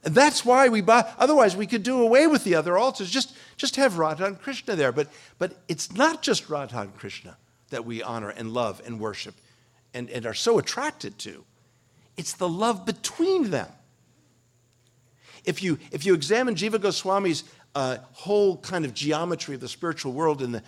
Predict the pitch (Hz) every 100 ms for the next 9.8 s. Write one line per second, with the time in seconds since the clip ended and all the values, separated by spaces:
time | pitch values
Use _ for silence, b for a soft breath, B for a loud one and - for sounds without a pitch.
0 | - 147 156 - 139 113 - 175 101 B
1 | B B - 156 156 170 190 165 143 -
2 | 123 - 156 151 139 123 139 117 - 143
3 | 165 170 - 160 120 b b - 123 -
4 | 151 151 156 156 - 107 - 165 - -
5 | 139 143 170 151 - 160 127 - 185 165
6 | 185 170 B - 131 131 117 143 190 196
7 | 185 131 - 196 - 127 123 240 214 147
8 | - 127 113 151 139 B B - 135 131
9 | - - 269 240 190 254 330 320